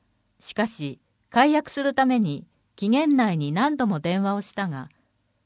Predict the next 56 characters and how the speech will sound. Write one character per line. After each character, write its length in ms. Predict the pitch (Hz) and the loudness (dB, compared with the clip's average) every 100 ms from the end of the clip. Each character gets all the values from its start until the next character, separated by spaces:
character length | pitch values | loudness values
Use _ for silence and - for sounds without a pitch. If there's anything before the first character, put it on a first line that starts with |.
| _ - | _ -6
「た 140 | 185 | 0
だ 140 | 240 254 | 4 4
い 60 | |
ま 260 | 208 147 135 - | 4 0 -4 0
電 220 | 196 254 | 2 2
話 100 | 277 | 2
が 120 | 269 | 0
混 140 | 262 247 | 2 2
み 140 | 247 | 2
合 60 | 269 | 0
っ 40 | |
て 140 | - 180 | -2 -4
い 120 | 147 | -4
ま 160 | 143 | -6
す。 220 | 147 - _ _ - | -10 -18 _ _ -8
お 80 | |
か 120 | 165 240 | -4 0
け 120 | 254 | 4
直 200 | 262 262 | 4 2
し 120 | - | -2
く 100 | 240 | -2
だ 120 | 240 | -2
さ 200 | - 226 | -2 -4
い」 140 | 143 - _ _ | -4 -10 _ _
の 280 | 160 151 - - | -8 -6 -8 -8
ア 80 | 165 | -2
ナ 160 | 214 | 0
ウ 60 | 269 | 0
ン 40 | |
ス 140 | 254 175 | 0 -4
が 120 | 139 | -4
流 240 | 135 151 | -6 -6
れ 120 | 165 170 | -8 -8
る。 200 | 120 - _ _ _ _ _ _ _ _ _ _ _ _ _ - | -12 -16 _ _ _ _ _ _ _ _ _ _ _ _ _ -2
こ 100 | 208 | 4
の 100 | 254 | 6
ま 140 | 254 | 6
ま 220 | 220 208 - | 4 0 -2
継 180 | 240 277 | 0 0
続 220 | 302 294 | -2 -6
購 240 | - 294 | 0 2
入 200 | 269 165 | 2 2
さ 160 | 147 156 | -2 -8
せ 140 | 214 | -4
ら 120 | 214 220 | -2 -2
れ 120 | 220 | -2
て 100 | 226 | -6
し 140 | 226 | -4
ま 200 | 214 226 | -2 0
う 20 | |
の 120 | 202 139 | -2 -4
で 100 | 131 | -6
は 120 | 131 | -6
な 140 | 165 | -6
い 80 | 156 | -6
か。 260 | - 107 | -10 -14